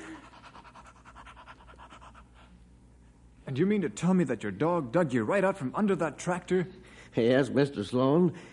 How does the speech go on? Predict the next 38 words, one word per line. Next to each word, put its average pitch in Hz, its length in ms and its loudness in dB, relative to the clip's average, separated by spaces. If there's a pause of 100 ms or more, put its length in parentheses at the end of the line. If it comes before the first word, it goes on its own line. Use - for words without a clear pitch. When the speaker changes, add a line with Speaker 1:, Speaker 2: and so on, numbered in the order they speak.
(160)
Speaker 2:
Amazing 147 480 4
as 156 140 4
it 143 120 0
sounds, 143 420 4
he 147 80 6
not 160 220 4
only 147 220 6
dug 160 260 4
the 131 80 2
ground 156 380 4
out 151 220 4
from 131 100 2
under 143 180 6
my 127 160 6
face 165 420 4
so 135 120 2
I 135 120 4
could 104 160 -4
breathe, 151 500 2
but 120 200 0 (380)
he 92 80 -4
dug 147 220 4
the 151 100 2
ground 151 320 6
out 160 180 4
from 131 140 6
under 139 180 4
my 139 160 2
chest 110 440 0
and 113 140 2
body. 80 380 -4 (540)
Enough 113 260 0
for 113 160 2
me 123 140 4
to 82 240 -6 (100)
crawl 117 320 2
painfully 113 640 0
out, 87 240 -4